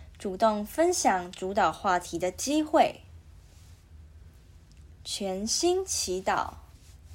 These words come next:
圣若翰，你的谦卑透露你心中的平安与和谐，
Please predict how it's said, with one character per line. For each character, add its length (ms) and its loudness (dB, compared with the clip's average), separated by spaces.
圣 600 -4
若 180 0
翰， 400 -4
你 140 -6
的 100 -2
谦 380 -2
卑 400 6
透 220 -2
露 240 -4
你 280 -8
心 360 -10
中 240 -8
的 180 -2
平 400 -10
安 380 -2
与 180 -8
和 240 -10
谐， 520 -6